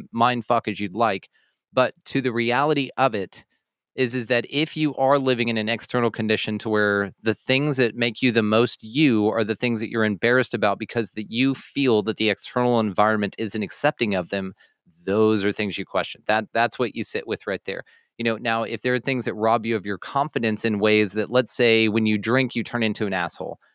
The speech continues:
Okay, well, that's self-realization and self-actualizi-, actualization, and then that's a deeper conversation. But if there are things like the way you part your hair, if there are things like a nose ring that you like, if there are things like you vape and you think people will think you're a douchebag,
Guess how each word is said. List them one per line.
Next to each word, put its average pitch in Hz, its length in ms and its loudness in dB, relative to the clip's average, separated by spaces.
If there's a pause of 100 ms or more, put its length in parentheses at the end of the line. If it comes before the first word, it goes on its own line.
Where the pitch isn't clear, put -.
(140)
Okay, 107 240 -2
well, 117 420 2
that's 120 300 0
self-realization 131 840 2
and 98 100 -4
self-actualizi-, 104 920 0 (280)
actualization, 113 880 -2
and 104 100 -4
then 104 100 -2
that's 117 200 0
a 104 60 -4
deeper 127 340 -2
conversation. 104 640 -2
But 110 280 2 (320)
if 135 140 -4
there 160 120 4
are 185 40 0
things 165 280 -2
like 131 160 2
the 120 80 0
way 113 140 2
you 113 100 -2
part 107 240 -2
your 110 140 -2
hair, 151 480 -4
if 110 120 -10
there 123 120 0
are 123 40 0
things 131 300 -2
like 117 280 2 (400)
a 120 60 2
nose 135 340 6
ring 120 180 0
that 101 140 -2
you 101 120 -2
like, 90 240 -2
if 110 100 -6
there 143 100 4
are 156 40 2
things 151 220 -2
like 131 160 2
you 139 100 2
vape 120 280 2 (200)
and 113 140 -2
you 117 60 0
think 120 200 -2
people 123 240 0
will 113 80 2
think 120 220 -4
you're 120 140 4
a 113 40 4
douchebag, 110 420 0